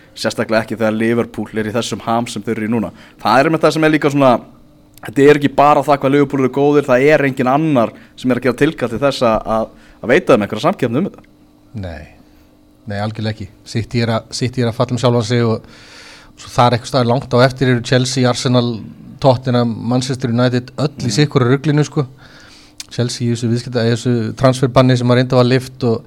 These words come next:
Speaker 2: þú veist, það er bara, já, það er allt að ganga upp. Þetta, þetta er, og meira að segja svolítið líkt kannski tímabilinu sem að Leicester átti á sínum tíma. Ég ætla ekki að líkja saman
Speaker 1: Nei.
Speaker 2: titlatímabili Leicester við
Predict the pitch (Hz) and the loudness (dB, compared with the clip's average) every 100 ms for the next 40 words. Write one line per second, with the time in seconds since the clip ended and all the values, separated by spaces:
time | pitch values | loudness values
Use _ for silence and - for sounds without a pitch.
0 | - - - - - - - - - - | -16 -20 -20 -20 -20 -20 -20 -14 -12 -12
1 | - - - - - - - 104 - 107 | -12 -14 -16 -20 -20 -14 -8 -6 -4 -4
2 | 104 110 101 98 117 131 180 156 170 190 | -2 -2 -2 -2 0 0 0 0 2 2
3 | 135 127 143 135 143 143 139 139 196 254 | 0 0 -2 -2 -4 -6 -6 -2 -2 -2
4 | 214 190 170 190 - - 185 - 170 147 | -4 -4 -2 -2 -4 -4 -6 -2 -2 -2
5 | - 180 160 151 147 151 147 180 - 156 | -2 -2 -2 -2 -2 0 0 0 -2 -2
6 | 151 156 143 - - - - 127 151 131 | 0 -2 -4 -8 -20 -20 -10 -4 -4 0
7 | 147 107 113 160 156 160 165 151 156 156 | 2 2 2 0 2 -4 -2 -2 0 0
8 | 147 - 117 120 135 - 151 156 160 151 | 0 -2 -2 -4 -6 0 2 2 2 0
9 | 151 143 131 131 143 - 139 127 135 | 0 0 0 0 0 0 0 2 2